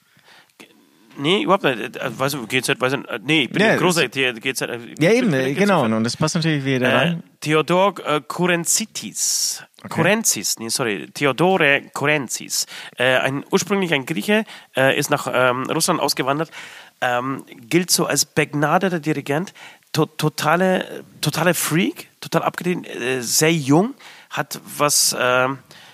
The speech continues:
Speaker 1: hat was Marilyn Manson-haftes. Es schaut eigentlich tatsächlich aus wie Marilyn Manson. Er zieht sich auch so schwarz an, sehr Gothic-mäßig angehaut,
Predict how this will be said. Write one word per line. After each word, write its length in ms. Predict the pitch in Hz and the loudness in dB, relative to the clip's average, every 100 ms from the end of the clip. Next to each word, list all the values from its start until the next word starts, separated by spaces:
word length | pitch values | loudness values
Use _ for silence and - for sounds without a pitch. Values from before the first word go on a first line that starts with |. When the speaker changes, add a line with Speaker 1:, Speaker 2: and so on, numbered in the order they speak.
| - | -12
Speaker 1:
hat 140 | 123 | -4
was 180 | 135 - | -2 0
Marilyn 520 | 135 160 175 170 156 | 4 4 4 4 2
Manson-haftes. 1120 | 143 185 214 - 151 113 127 - 175 214 - - _ _ _ _ - | 4 4 2 2 0 0 0 0 -6 -6 -6 -12 _ _ _ _ -2
Es 140 | - | 2
schaut 220 | - 214 | 2 0
eigentlich 180 | - 156 | -4 -6
tatsächlich 460 | 143 - 196 202 - | -4 -4 -6 -8 -6
aus 120 | 165 | -2
wie 80 | 165 | 2
Marilyn 300 | 156 156 151 | 2 2 2
Manson. 340 | 208 - 135 | 0 0 -4
Er 120 | 120 | -8
zieht 240 | - - 180 | -4 -2 -2
sich 100 | 170 | -2
auch 80 | |
so 120 | 135 131 | -2 -2
schwarz 340 | - 151 151 | 0 0 0
an, 260 | 139 165 135 | -2 -4 -2
sehr 140 | 143 135 | -2 -2
Gothic-mäßig 680 | - 160 185 156 156 180 - - - | 0 -2 -2 0 0 0 -6 -14 -12
angehaut, 520 | - 139 156 139 175 | -4 -2 2 4 4